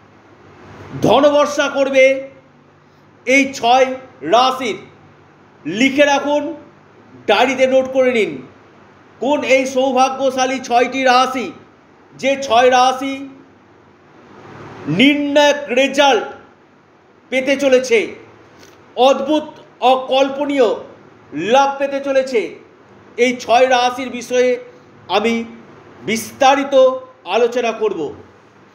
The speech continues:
দেখুন, সতেরোই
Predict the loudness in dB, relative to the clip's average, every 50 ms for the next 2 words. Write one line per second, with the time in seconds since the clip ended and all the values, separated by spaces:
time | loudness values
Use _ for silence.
0 | _ _ -20 -20 -20 -20 -20 -12 0 2 2 2 2 -4 -8 -8 -12 -20 -20 -20
1 | -20 -20 -20 -20 -20 -20 -20 -20 -20 -20 -20 -20 -20 -18 -6 -2 0 0 0 -2
2 | -10 -14 -4 -2 0 2 4 4 4 2